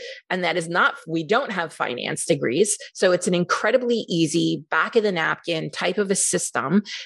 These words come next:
to implement in your business that helps you better communicate with your partner, with your accountant,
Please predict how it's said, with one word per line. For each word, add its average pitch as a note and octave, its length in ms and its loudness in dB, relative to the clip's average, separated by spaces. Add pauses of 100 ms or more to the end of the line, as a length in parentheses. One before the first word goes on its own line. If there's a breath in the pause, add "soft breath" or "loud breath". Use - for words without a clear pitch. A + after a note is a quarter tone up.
(120)
to G#3 180 4
implement A3 400 4
in E3+ 120 0
your E3 160 4
business D#3+ 540 -2
that - 180 -2
helps F#3+ 400 -2
you D#3 480 2
better F3+ 220 0
communicate E3 880 0
with C3+ 340 0 (840 soft breath)
your - 320 0 (120)
partner, A#3+ 720 2
with - 440 0
your C#3 480 2
accountant, A3+ 920 4